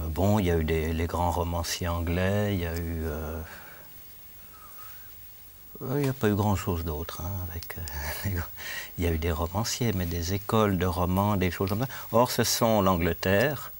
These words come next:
et la Russie, et la Russie, il y a quand même, ce sont des pays, euh, ex-, ont été des pays expansionnistes. Et le grand roman est né, euh,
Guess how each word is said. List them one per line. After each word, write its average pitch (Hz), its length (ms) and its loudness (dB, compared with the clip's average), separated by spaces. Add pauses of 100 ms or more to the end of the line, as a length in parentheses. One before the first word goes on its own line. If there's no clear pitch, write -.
(160)
et 92 120 -2
la 85 140 4
Russie, 90 520 -2
et - 20 0
la 101 120 2
Russie, 92 500 -4
il 87 100 -6
y 90 40 -8
a 90 40 -8
quand 92 140 -6 (100)
même, 139 100 -4 (300)
ce - 120 -4
sont - 180 2
des 98 140 4
pays, 107 480 4
euh, 82 260 2 (300)
ex-, - 160 -8 (420)
ont - 160 -8
été 127 180 6
des 113 140 8
pays 107 300 6
expansionnistes. 98 1000 0 (300)
Et 90 100 -2
le 90 140 0
grand 95 280 6
roman 98 540 4 (400)
est 85 140 0
né, 104 380 4
euh, 82 340 0